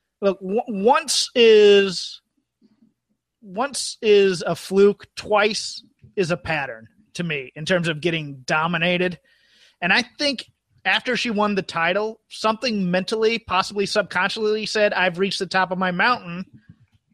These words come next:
And something in the effort kind of went, "Okay, that, that's all I can do here." And it takes a lot of, it takes a lot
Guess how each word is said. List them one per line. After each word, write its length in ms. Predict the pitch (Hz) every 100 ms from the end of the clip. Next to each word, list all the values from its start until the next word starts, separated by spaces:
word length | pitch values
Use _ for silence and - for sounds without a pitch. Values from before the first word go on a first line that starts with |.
| _ _ _ _ _ _
And 180 | 185 190
something 580 | - 196 196 214 208 208
in 140 | 202
the 140 | 202 -
effort 500 | 214 220 208 196 - -
kind 220 | 185 180
of 120 | 185 185
went, 260 | 196 196 -
"Okay, 600 | 185 196 233 226 214 185 _ _ 185
that, 260 | 180 185
that's 300 | 180 196 196
all 260 | - 196 208
I 80 | 202
can 200 | 190 170
do 200 | 202 185
here." 380 | 160 143 143 _ _ _ _ -
And 300 | 208 214 214 _
it 160 | 233 -
takes 240 | 277 -
a 60 | 214
lot 200 | 165 151
of, 100 | 135 - _
it 140 | - -
takes 340 | - 330 - -
a 100 | 208
lot 680 | 190 160 165 190 156 -